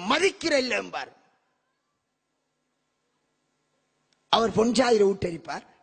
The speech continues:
அதுவும் பொன்சாயிர வீடும் அல்ல, கஷ்டப்பட்டு மச்சினன் கட்டினது வீடு. அது ஒரு பக்கம். ஏதாவது பிரச்சனையா, மாறி ஏதாவது கதைச்சிட்டாளா, அவர் உடனே பேய்த்திருவார். போவார், உம்மா கிட்ட போவார்.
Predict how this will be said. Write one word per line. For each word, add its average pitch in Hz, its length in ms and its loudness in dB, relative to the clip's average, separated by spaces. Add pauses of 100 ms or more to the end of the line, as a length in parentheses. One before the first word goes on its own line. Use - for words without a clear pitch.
அதுவும் 226 340 4
பொன்சாயிர 247 520 4
வீடும் 262 200 -6
அல்ல, 262 280 -8
கஷ்டப்பட்டு 208 640 -2
மச்சினன் 226 560 -8
கட்டினது 214 440 -4
வீடு. 233 220 -4
அது 202 220 0
ஒரு 208 100 0
பக்கம். 196 380 -2 (1080)
ஏதாவது 208 440 2
பிரச்சனையா, 180 540 0 (580)
மாறி 233 320 0
ஏதாவது 214 360 2
கதைச்சிட்டாளா, 185 640 -2 (600)
அவர் 220 200 0
உடனே 254 240 2
பேய்த்திருவார். 180 600 -4 (480)
போவார், 214 380 2 (400)
உம்மா 254 240 2
கிட்ட 196 180 -6
போவார். 160 400 -10